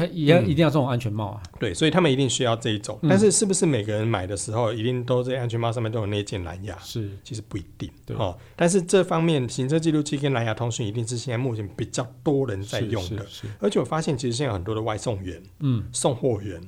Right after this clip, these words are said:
Speaker 2: 就是那种机车外送的，
Speaker 1: 嗯，嗯。
Speaker 2: 其实他们也都会利用这样的功能来联系订购者。
Speaker 1: 哦，对啊，
Speaker 2: 对。
Speaker 1: 因为你骑车的时候还是需要讲电话嘛。
Speaker 2: 对啊，因为有些人，
Speaker 1: 对。
Speaker 2: 例如说订餐，还会问说：“哎，你到哪里了？”
Speaker 1: 哎，啊，
Speaker 2: 嗯。
Speaker 1: 所以你总不能停下来接手机吧？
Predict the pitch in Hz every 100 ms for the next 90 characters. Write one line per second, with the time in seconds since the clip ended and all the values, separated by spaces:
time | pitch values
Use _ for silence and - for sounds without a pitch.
0 | - _ - 147 143 131 92 117 113 117
1 | 110 101 104 85 151 139 113 131 110 160
2 | 196 135 113 131 139 131 135 117 127 110
3 | 104 120 113 104 92 101 101 101 107 -
4 | - 123 98 90 - - _ - 147 113
5 | 107 92 - 107 - 151 127 120 208 190
6 | 175 151 95 85 202 214 160 135 - 143
7 | 185 160 160 165 135 127 165 - 160 147
8 | 135 113 101 - 156 117 - 156 123 110
9 | 95 90 131 165 120 135 131 131 147 139
10 | 139 135 135 113 123 117 117 110 131 190
11 | 175 196 170 180 151 143 117 95 - -
12 | _ - 117 110 117 135 185 190 147 131
13 | 135 180 156 123 131 151 131 117 135 123
14 | 104 113 107 101